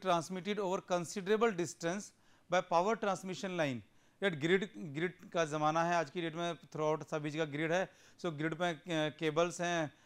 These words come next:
अ, ट्रांसमिशन वायर्स हैं, you can supply the power from one place to other place। But because of capital cost of the line and right of way and transmission loss, an economic penalty is incurred with increase, increases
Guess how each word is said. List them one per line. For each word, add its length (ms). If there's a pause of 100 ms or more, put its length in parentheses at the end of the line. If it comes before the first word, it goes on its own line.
(180)
अ, 120
ट्रांसमिशन 540
वायर्स 280
हैं, 160
you 60
can 380
supply 300
the 160
power 280
from 200
one 220
place 240
to 80
other 260
place। 140 (500)
But 160 (500)
because 320
of 200
capital 300 (100)
cost 240
of 140
the 100
line 340 (460)
and 180
right 280
of 240
way 260 (360)
and 180
transmission 580 (300)
loss, 180 (560)
an 180
economic 560
penalty 440
is 80
incurred 480
with 240
increase, 580 (1000)
increases 540